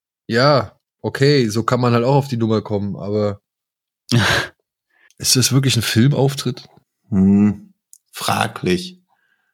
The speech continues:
Speaker 3: So, dann
Speaker 1: Ich meine, die haben die Szene ja nicht eingespielt für die, für den Film, oder?
Speaker 3: Glaub ich nicht.
Speaker 1: Also die haben doch bereits was Bestehendes übernommen.
Speaker 3: Das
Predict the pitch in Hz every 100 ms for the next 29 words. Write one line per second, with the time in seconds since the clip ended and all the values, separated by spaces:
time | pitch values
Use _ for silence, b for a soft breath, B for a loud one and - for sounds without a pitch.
0 | _ _ 95 92 90 101 110 107 101 92
1 | 92 - 117 101 110 135 175 214 269 -
2 | B B B _ - - 151 139 143 143
3 | 135 139 143 127 117 120 170 135 113 104
4 | 110 104 104 101 107 92 101 95 101 180
5 | 190 _ _ _ - 95 87 98 - 110
6 | 117 - - _ _ _ _ - 110 104
7 | 113 123 117 110 117 117 - 104 - 120
8 | 110 95 104 113 139 - _ B B B
9 | B B B B B 101 95 - - -
10 | -